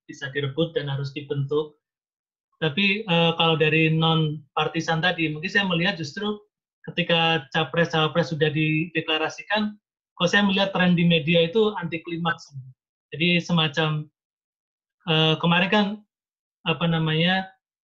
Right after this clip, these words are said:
ada kubu yang memakai, eh, politik identitas, kemudian satunya, atau du-, kedua kubu memakai politik identitas, tapi kemudian tertukar setelah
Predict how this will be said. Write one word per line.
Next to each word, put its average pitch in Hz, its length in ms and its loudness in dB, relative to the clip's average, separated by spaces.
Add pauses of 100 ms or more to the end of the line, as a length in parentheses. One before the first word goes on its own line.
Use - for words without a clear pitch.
ada 160 240 2
kubu 170 320 0
yang 156 400 2
memakai, 151 760 0
eh, 147 280 -6
politik 151 400 -4
identitas, 147 800 -4
kemudian 139 440 -2
satunya, 139 640 -4 (720)
atau 160 200 2
du-, 156 160 0
kedua 170 240 2
kubu 185 240 0
memakai 165 280 2
politik 151 280 2
identitas, 147 400 0
tapi 175 400 -6 (160)
kemudian 170 320 0
tertukar 170 480 -2
setelah 147 320 -2